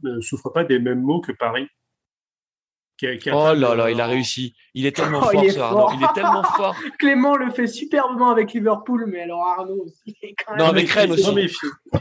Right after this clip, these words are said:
Speaker 1: non, mais finalement, quand, quand tu vois que en championnat, c'est, il y a pas beaucoup d'intensité,
Speaker 2: Oui.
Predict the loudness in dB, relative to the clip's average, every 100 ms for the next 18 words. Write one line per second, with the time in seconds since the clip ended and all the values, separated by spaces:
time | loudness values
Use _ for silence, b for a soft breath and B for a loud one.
0 | -2 2 2 2 2 2 4 2 2 0
1 | 0 -6 -2 0 0 0 0 0 -2 -4
2 | -2 -4 0 -2 2 2 2 0 0 0
3 | 0 0 -2 -4 -2 -2 -4 -4 -4 -4
4 | -6 -8 -2 2 2 2